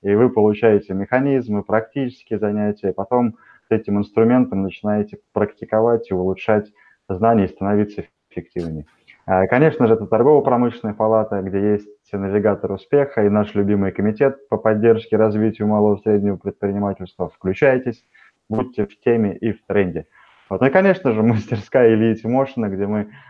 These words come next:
обучаем интернет-торговле, чтобы интернет-торговля стала как йогурт, лёгкой и полезной.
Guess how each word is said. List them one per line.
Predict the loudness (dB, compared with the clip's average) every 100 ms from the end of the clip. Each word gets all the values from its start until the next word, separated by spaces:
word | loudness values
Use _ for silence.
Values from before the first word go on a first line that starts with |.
| _
обучаем | -8 -6 -2 0 0 -2
интернет-торговле, | -6 -4 -4 -4 -2 0 -2 -4
чтобы | -6 -8 -6
интернет-торговля | -8 -8 -6 -6 -4 2 2 2 -2
стала | -4 -2 -2 -2
как | -2 -4 -2
йогурт, | 2 4 2 -4 -2
лёгкой | 0 0 -4 -10
и | -4 -6
полезной. | -6 -2 0 0 0 0 -2 -4 -6